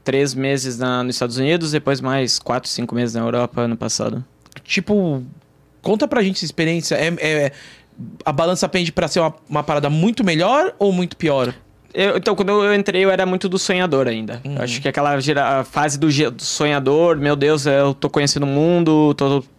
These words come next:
Speaker 1: então eu não peguei muito essa parte da fadiga.
Speaker 2: Onde você ficou nos Estados Unidos?
Speaker 1: Eu fiquei, eu ficava em Monterrey.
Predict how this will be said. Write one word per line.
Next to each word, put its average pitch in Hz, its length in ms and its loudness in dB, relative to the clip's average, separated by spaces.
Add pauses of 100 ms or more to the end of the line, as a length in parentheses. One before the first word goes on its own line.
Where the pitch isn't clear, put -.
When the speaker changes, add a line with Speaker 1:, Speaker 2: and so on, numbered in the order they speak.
Speaker 1:
então 151 280 0
eu 170 40 2
não 170 180 2
peguei 175 300 0
muito 170 220 0
essa 160 200 0
parte 147 280 -2
da 147 100 0
fadiga. 160 320 0
Speaker 2:
Onde 139 80 2
você 120 140 0
ficou 165 280 0
nos 143 140 -2
Estados 131 320 -4
Unidos? 123 560 -8 (220)
Speaker 1:
Eu 143 80 -4
fiquei, - 280 0
eu 165 60 0
ficava 185 220 -2
em - 20 4
Monterrey. 180 560 2